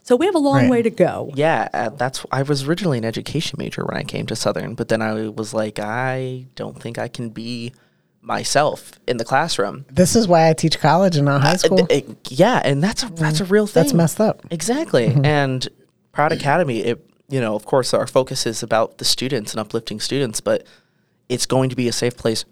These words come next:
Speaker 3: for everybody that walks in those doors. And that is teachers and staff included. And I'm actually really excited about that because as I, you know, get my master's degree, I'll have, you know,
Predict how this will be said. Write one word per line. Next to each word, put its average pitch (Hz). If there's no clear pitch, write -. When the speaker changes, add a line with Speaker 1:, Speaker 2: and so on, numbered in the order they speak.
Speaker 3:
for 120
everybody 120
that 107
walks 107
in 107
those 104
doors. -
And 107
that 110
is 107
teachers 110
and 104
staff 107
included. 104
And 120
I'm 117
actually 123
really 117
excited 117
about 135
that 147
because -
as 120
I, 107
you 127
know, 104
get -
my 110
master's 113
degree, -
I'll 139
have, 135
you 147
know, 123